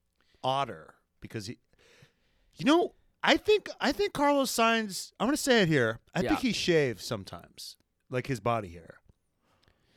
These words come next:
Speaker 1: 'Cause sometimes you
Speaker 2: Oh,
Speaker 1: see
Speaker 2: yeah.
Speaker 1: him, sometimes you see him and he's, and he's, he's, he, he's woolly as fuck.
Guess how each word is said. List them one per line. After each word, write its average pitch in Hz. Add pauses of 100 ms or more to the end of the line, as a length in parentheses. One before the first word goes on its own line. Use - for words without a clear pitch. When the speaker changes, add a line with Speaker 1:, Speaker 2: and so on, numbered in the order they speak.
(160)
Speaker 1:
'Cause 180
sometimes 285
you 247
Speaker 2:
Oh, 135
Speaker 1:
see 175
Speaker 2:
yeah. 202
Speaker 1:
him, - (340)
sometimes 233
you 233
see 170
him 196
and 165
he's, 151
and 139
he's, 139
he's, 123 (100)
he, 147
he's 117
woolly 120
as 110
fuck. 117